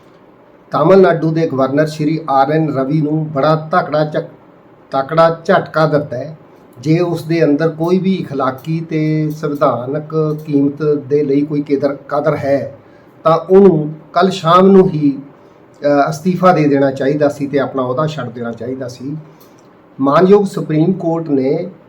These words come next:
ਸੰਵਿਧਾਨ ਦੀ ਧਾਰਾ ਇੱਕ ਸੌ ਬਿਆਲੀ ਤਹਿਤ ਮਿਲੀਆਂ ਜਿਹੜੀਆਂ ਖਾਸ ਤਾਕਤਾਂ ਨੇ, ਜਿਨ੍ਹਾਂ ਦੀ ਬਹੁਤ ਹੀ ਘੱਟ ਵਰਤੋਂ ਹੁੰਦੀ ਹੈ ਇਤਿਹਾਸ ਦੇ ਵਿੱਚ, ਉਹਨਾਂ ਦੀ ਵਰਤੋਂ ਕਰਦਿਆਂ ਹੋਇਆਂ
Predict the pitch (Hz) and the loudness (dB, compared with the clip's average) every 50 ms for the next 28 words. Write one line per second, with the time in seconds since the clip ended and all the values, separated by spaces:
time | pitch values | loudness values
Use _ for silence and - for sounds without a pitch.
0 | - - - - - - - 143 143 147 180 175 160 143 139 139 175 175 160 190 | -20 -20 -20 -20 -14 -6 -6 -4 -2 0 2 2 2 2 0 -2 -4 -6 -2 0
1 | 170 147 135 143 156 156 151 - - 165 147 123 127 127 131 143 156 156 - - | 0 0 0 0 -2 -4 -6 -6 -6 -4 -2 -2 -2 -2 -2 -2 -2 -2 0 0
2 | 143 139 135 143 - 131 131 120 117 127 135 131 131 143 147 151 151 156 151 151 | 0 0 0 -2 -6 -6 -6 -4 -2 -2 -2 -2 0 0 2 2 2 2 0 0
3 | - - - - - - - - - - - 139 139 147 160 160 160 156 - - | -4 -8 -14 -20 -20 -20 -20 -20 -20 -12 -6 -6 -6 -4 -2 -4 -4 -4 -6 -6
4 | - 156 160 190 220 220 - - - - - - 139 147 143 - - - 170 160 | 0 4 4 6 6 4 2 -2 -12 -10 -4 -2 0 0 -2 -4 -6 -2 0 0
5 | 165 151 135 123 120 - - - - - 143 156 170 170 170 175 180 160 151 170 | 2 2 0 -2 -4 -8 -12 -20 -16 -8 -4 -2 0 0 -2 -2 -6 -6 -2 2
6 | 208 220 226 226 226 226 220 214 214 214 214 202 196 - - - 196 165 - - | 4 4 6 6 6 6 6 6 4 2 0 -2 -4 -4 -4 -2 -2 -2 -2 -2
7 | 151 139 151 147 147 - - 165 156 160 156 147 147 147 147 147 139 135 147 156 | -4 0 0 0 0 0 -2 0 2 2 2 2 0 0 0 0 0 0 0 0
8 | 151 135 113 - - 131 131 127 127 127 127 127 143 143 147 156 151 - - - | 0 0 -2 -4 -4 -4 -2 -2 -2 -6 -6 -2 0 0 0 0 -2 -10 -18 -20
9 | - - - - - - 190 214 240 254 254 247 233 226 202 175 160 143 - - | -20 -20 -20 -20 -8 0 2 4 4 4 4 2 2 2 2 0 0 0 0 -2
10 | 160 156 147 147 131 120 117 135 131 123 120 127 123 120 120 135 151 160 | -2 -2 -2 -2 -4 -4 -6 -8 -8 -8 -8 -10 -10 -10 -10 -8 -10 -10